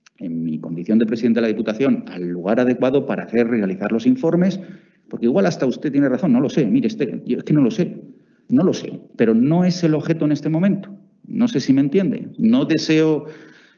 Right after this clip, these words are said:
eh, eh, entablar un diálogo de sordos en una cuestión que no nos compete casi ni usted a mí, ni a mí. A usted le compete, por supuesto, defender sus derechos, faltaría más. Y yo estoy aquí para poder garantizarlos,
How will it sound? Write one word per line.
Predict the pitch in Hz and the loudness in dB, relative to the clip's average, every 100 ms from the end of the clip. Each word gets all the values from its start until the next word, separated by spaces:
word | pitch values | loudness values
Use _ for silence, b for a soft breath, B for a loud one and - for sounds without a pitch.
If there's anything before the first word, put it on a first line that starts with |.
| - | -6
eh, | 139 135 135 135 143 - | 0 4 4 2 -2 -4
eh, | 123 120 | -4 0
entablar | 120 120 127 151 | 0 0 0 2
un | 151 147 135 117 | 4 2 2 2
diálogo | 135 143 151 143 135 | 2 4 0 0 -2
de | 127 | -2
sordos | 156 151 147 139 | -4 -6 -6 -4
en | 127 | -2
una | 139 | -2
cuestión | 135 127 147 143 131 | -4 -4 0 0 2
que | 120 | 0
no | 139 | 2
nos | 143 | 0
compete | 131 127 147 151 | 0 0 0 -2
casi | 135 135 139 | -2 -2 2
ni | 131 | 2
usted | 117 - 135 135 | 2 -2 -4 -2
a | |
mí, | 135 175 - | -2 -2 0
ni | 123 | 2
a | 120 | 2
mí. | 170 120 - B B - | 2 0 -4 B B -10
A | |
usted | 95 - 135 | -6 0 0
le | |
compete, | 143 139 139 143 | 2 2 0 0
por | 127 117 | -2 -2
supuesto, | 117 135 - | -2 -2 -2
defender | 127 127 123 120 | -2 0 -2 0
sus | 123 | 0
derechos, | 123 143 156 - | 0 0 0 -2
faltaría | 87 - 90 92 92 | -2 -2 2 4 4
más. | 104 - - B B B _ _ - | 2 0 -8 B B B _ _ -4
Y | 104 | -2
yo | 104 151 | 2 0
estoy | - 151 135 | 0 0 0
aquí | - | 0
para | 135 127 98 | 0 -2 -4
poder | 104 117 | -4 -2
garantizarlos, | 120 110 113 151 113 87 | -2 -2 -2 -2 -4 -8